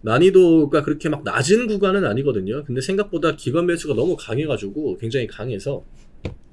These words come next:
쉽게 쉽게 소화를 해주고 있다. 지금 캔들 네 개밖에 안 만들었어요. 캔들 네 개밖에 안 만들었는데 이게 다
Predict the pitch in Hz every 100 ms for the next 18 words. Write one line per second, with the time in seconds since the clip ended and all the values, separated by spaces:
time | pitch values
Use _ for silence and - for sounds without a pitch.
0 | _ _ - - - 185 - - 147 202
1 | - - - - 202 180 196 196 185 98
2 | - 92 107 98 - - - - 151 233
3 | 254 170 113 143 208 202 113 120 147 110
4 | - 98 180 165 104 135 147 123 98 127
5 | 135 113 98 107 143 - - - - 131
6 | 156 165 143 147 123 -